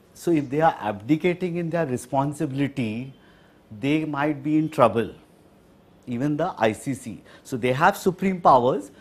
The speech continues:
but along with the powers, they have this important responsibility that they have to be unbiased.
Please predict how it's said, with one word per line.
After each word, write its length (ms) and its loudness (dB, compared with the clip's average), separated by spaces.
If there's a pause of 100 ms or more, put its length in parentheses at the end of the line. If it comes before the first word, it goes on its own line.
(200)
but 220 -4
along 380 2
with 140 -2
the 100 0
powers, 520 0
they 120 -2
have 320 -4
this 320 -4
important 500 -6
responsibility 1000 -6 (260)
that 180 -6
they 140 -4
have 240 -2
to 80 -8
be 340 -2 (140)
unbiased. 840 2